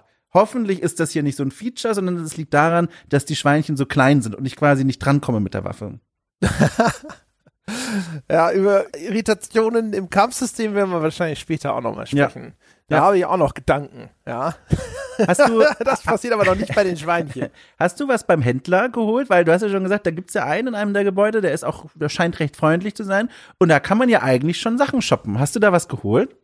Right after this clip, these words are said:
Speaker 2: Ah, ich meine, ich hab ja nix und brauch ja nix.
Speaker 1: So,
Speaker 2: Also, du
Speaker 1: ich
Speaker 2: kommst da an. Ich hab hier <laughs> erstmal, ich, bei mir war das eigentlich so, in das Dorf rein, da hab ich da den Schmied getroffen.
Speaker 1: Mhm.
Speaker 2: Und der sagt ja, ja, er,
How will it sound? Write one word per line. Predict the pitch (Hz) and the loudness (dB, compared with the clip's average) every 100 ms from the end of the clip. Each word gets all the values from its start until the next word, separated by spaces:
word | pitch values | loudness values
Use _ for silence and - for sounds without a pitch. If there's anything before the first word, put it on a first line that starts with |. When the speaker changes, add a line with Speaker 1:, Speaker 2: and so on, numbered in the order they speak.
| _ | _
Speaker 2:
Ah, | 95 98 107 | -16 -10 -6
ich | 110 | -6
meine, | 113 117 | -6 -8
ich | 110 | -4
hab | 135 175 | -4 -2
ja | 143 | -2
nix | 151 - | -4 -6
und | 131 | -12
brauch | - 135 | -6 -2
ja | 151 | -2
nix. | 117 - - - - _ | -6 -12 -14 -20 -20 _
Speaker 1:
So, | 175 | 2
Speaker 2:
Also, | 147 123 | 4 4
du | 156 | 0
Speaker 1:
ich | 170 | 0
Speaker 2:
kommst | 175 - | -2 2
da | 190 170 | 2 2
an. | 202 127 - - - | 0 -4 -10 -8 -4
Ich | 139 | 2
hab | 196 214 | 2 2
hier | 180 233 226 214 - | -2 2 2 2 0
<laughs> | |
erstmal, | 190 - 185 196 | -2 0 -2 -2
ich, | - _ _ _ _ _ | -6 _ _ _ _ _
bei | - 165 | 0 2
mir | 269 254 | 2 2
war | |
das | 202 175 | 2 2
eigentlich | 180 165 117 | -2 -6 -4
so, | 151 - - _ - | -2 -4 -8 _ -6
in | 180 | 0
das | 196 - | 0 2
Dorf | 180 180 - | 2 4 2
rein, | 151 175 247 294 311 294 _ | 0 2 4 2 -4 -16 _
da | 170 156 | 0 2
hab | 190 | 2
ich | 185 | 0
da | 180 | -2
den | 165 156 151 170 - | -4 -8 -10 -14 -20
Schmied | - - 160 254 | -20 -10 -8 -6
getroffen. | - - 131 127 226 330 _ _ | -8 -2 -2 -2 -6 -12 _ _
Speaker 1:
Mhm. | 165 139 165 - _ _ - | -4 -2 -4 -8 _ _ -8
Speaker 2:
Und | 165 151 | -6 2
der | 220 | 2
sagt | 190 202 - | 2 -2 0
ja, | 196 180 180 175 | 2 4 4 2
ja, | 160 | 2
er, | 180 175 151 | 2 2 0